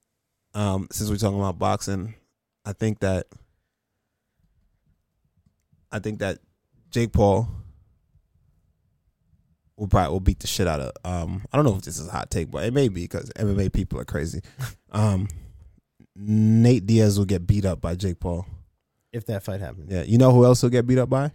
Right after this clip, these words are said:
Speaker 2: Who?
Speaker 1: K S I.
Speaker 2: By Jake Paul.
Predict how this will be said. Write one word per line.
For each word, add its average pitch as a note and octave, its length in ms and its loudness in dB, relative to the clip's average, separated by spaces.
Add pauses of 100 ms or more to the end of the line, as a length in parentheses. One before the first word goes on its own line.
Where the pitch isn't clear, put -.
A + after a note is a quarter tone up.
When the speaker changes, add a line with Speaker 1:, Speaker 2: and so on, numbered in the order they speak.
(120)
Speaker 2:
Who? G2+ 200 -10 (1700)
Speaker 1:
K A#2 140 4
S G2 140 0
I. A#2 220 -6 (720)
Speaker 2:
By A2+ 160 -4
Jake G#2 220 -4
Paul. G2+ 360 -8